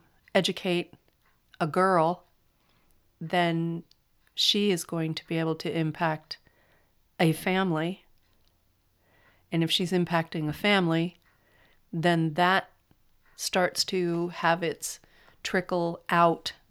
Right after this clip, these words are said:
effect. And we, again, take for granted where we are in the world and what we live our lives like.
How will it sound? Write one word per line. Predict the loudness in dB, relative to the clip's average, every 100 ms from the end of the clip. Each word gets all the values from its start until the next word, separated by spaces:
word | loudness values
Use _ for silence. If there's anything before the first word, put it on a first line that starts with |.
| _ -8
effect. | -2 -2 -2 -4 -16 -20 _ _ _ _ _ _ _ _ _ _ _ _ -4
And | -2
we, | 0 2 0 0
again, | 0 2 2 2 -2 -6 _ _ _ _
take | -2 -2 -2
for | -4
granted | -2 -2 -2 -4 -6 -10 _ _ _ _ _ _ _ _ _ _ _ -12
where | -2 2 4
we | 4 4 4
are | 2 0 -2 -4
in | -2
the | 0
world | -2 -4 -6 -12 _ _
and | -4 -2
what | 0 0 0
we | 0 2 2 0 -2 _ _ _ _ _ _ _ _
live | 0 0 2
our | 0 0
lives | -2 -2 -4 -6
like. | -6